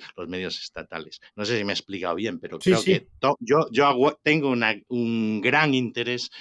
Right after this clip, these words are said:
Speaker 1: en ver cómo resulta finalmente Ton, que ya está maduro y podría aplicarse, pero está esperando un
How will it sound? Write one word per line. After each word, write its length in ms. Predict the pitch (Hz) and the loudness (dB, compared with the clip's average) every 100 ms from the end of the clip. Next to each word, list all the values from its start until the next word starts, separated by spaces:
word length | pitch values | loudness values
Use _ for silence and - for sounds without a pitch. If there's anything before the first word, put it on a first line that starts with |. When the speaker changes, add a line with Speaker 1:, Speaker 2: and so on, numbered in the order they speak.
| - - - | -18 -20 -14
Speaker 1:
en 460 | 95 95 85 82 85 | -8 -6 -6 -10 -2
ver 300 | 123 123 120 | 0 0 -2
cómo 260 | 113 110 | -8 -6
resulta 460 | 98 98 - 110 95 | -6 -8 -8 -10 -10
finalmente 680 | - 98 98 95 104 - 101 | -12 -10 -8 -8 -10 -12 -8
Ton, 200 | - 131 | -6 -6
que 100 | 123 | -4
ya 100 | 95 | -4
está 260 | - 117 107 | -4 -6 -6
maduro 500 | 95 127 131 135 139 - - _ | -4 -4 -4 -4 -8 -18 -20 _
y 80 | 92 | -10
podría 340 | 95 90 104 | -6 -2 -2
aplicarse, 420 | 95 113 131 131 | -2 -2 -2 -2
pero 80 | 127 | -4
está 160 | 98 104 | -6 -6
esperando 720 | - - 107 113 120 110 101 - | -6 -4 0 2 0 -2 -6 -10
un 340 | 95 90 82 | -14 -14 -20